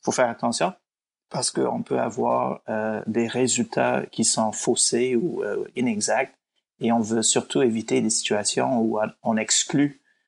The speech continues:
des membres de la société à avoir des, des services, euh, euh, dont ils ont besoin, euh, si on n'a pas des informations exactes. Bon, c'est, c'est quelques exemples parmi plusieurs. J'ai l'impression que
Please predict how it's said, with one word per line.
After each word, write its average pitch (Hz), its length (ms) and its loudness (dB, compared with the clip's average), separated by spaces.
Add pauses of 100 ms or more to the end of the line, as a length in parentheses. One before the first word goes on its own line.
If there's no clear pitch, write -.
(120)
des 110 120 2
membres 113 240 2
de 113 40 -2
la 107 140 0
société 117 760 0
à 104 140 -2
avoir 110 260 2
des, 107 180 -2
des 110 160 -6
services, 113 720 0
euh, 104 140 -4 (580)
euh, 104 140 -4
dont 113 180 0
ils 113 220 0
ont 110 100 2
besoin, 117 680 0 (120)
euh, 110 80 -2
si - 260 0
on 110 60 0
n'a 113 120 -4
pas - 180 -2
des 110 180 -2
informations 107 600 -6
exactes. 98 340 -14 (760)
Bon, 101 280 -4
c'est, 113 240 2
c'est - 240 0
quelques 131 500 2
exemples 113 400 0 (160)
parmi 113 300 2
plusieurs. 117 500 2
J'ai 117 140 0
l'impression 123 640 0
que 110 340 -2